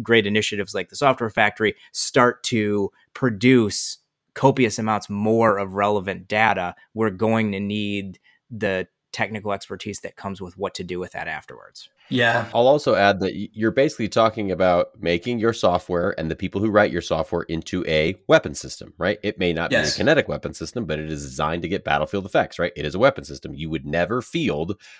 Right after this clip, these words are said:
Speaker 3: a weapon system to somebody who doesn't know the capabilities of that weapon system,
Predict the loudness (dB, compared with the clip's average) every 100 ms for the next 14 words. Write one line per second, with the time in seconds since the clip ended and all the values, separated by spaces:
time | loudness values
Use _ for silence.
0 | _ 2 6 4 2 -4 -6 -6 -6 -8
1 | _ _ -16 -4 0 2 2 0 0 0
2 | -2 -6 -8 -8 -10 -10 -2 0 2 0
3 | -4 -8 -8 -10 -10 -16 -20 -20 -20